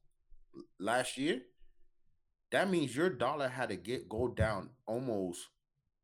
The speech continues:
from ninety cents to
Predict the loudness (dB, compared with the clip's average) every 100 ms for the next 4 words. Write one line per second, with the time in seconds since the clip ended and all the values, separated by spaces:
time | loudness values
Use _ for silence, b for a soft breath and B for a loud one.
0 | _ -8 -2 -2 -2 -2 0 0 -2 -4
1 | -2 -2 -2 -8 -16 _ -20 _ _ _
2 | _ _ -6 -6